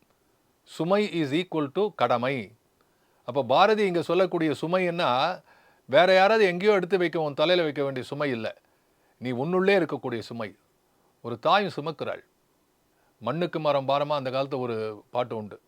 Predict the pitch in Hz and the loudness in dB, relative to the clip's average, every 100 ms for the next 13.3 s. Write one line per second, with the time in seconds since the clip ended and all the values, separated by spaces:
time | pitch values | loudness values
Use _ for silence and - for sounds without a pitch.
0 | _ _ - _ _ _ _ _ - 127 | _ _ -20 _ _ _ _ _ 0 6
1 | 170 185 156 151 160 156 135 131 143 139 | 6 4 0 0 0 0 0 0 0 0
2 | 139 - 131 185 151 135 123 117 127 139 | -2 -4 -8 -6 -4 -4 -4 -6 -6 -4
3 | 131 110 107 - _ _ _ _ _ _ | -4 -4 -8 -12 _ _ _ _ _ _
4 | _ - 165 208 175 180 185 143 107 104 | _ -4 0 0 -2 -4 -4 -4 -6 -8
5 | _ _ _ _ _ - 127 - 196 196 | _ _ _ _ _ -14 -10 -4 -2 0
6 | 139 127 175 113 123 110 156 185 190 190 | 0 -2 -4 -6 -12 -10 -6 -4 -2 -2
7 | 175 170 165 143 143 - _ _ _ _ | -2 -2 -4 -8 -12 -16 _ _ _ _
8 | _ _ _ _ _ - 123 117 147 208 | _ _ _ _ _ -6 -4 2 6 6
9 | 185 185 214 196 165 180 175 175 170 139 | 4 -2 0 2 2 2 2 0 0 0
10 | 160 180 165 156 196 196 160 151 165 165 | -2 0 0 0 0 -2 -2 0 0 0
11 | 165 139 127 127 127 147 170 180 170 151 | -2 -2 -6 -6 -6 0 0 0 0 0
12 | 170 170 147 139 131 117 151 185 156 - | -2 -4 -4 -4 -4 -4 -4 -4 -6 -4
13 | 170 151 | -2 -2